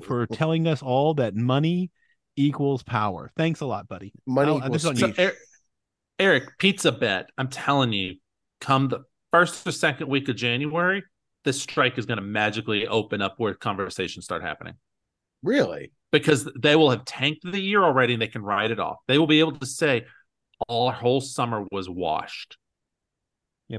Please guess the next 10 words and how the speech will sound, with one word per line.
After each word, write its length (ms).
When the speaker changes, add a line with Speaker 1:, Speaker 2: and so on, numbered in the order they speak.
Speaker 1:
Barbenheimer 540
puts 200
a 40
lie 220
to 100
that, 220
though. 200
Speaker 2:
Yeah, 360
I 80
mean, 420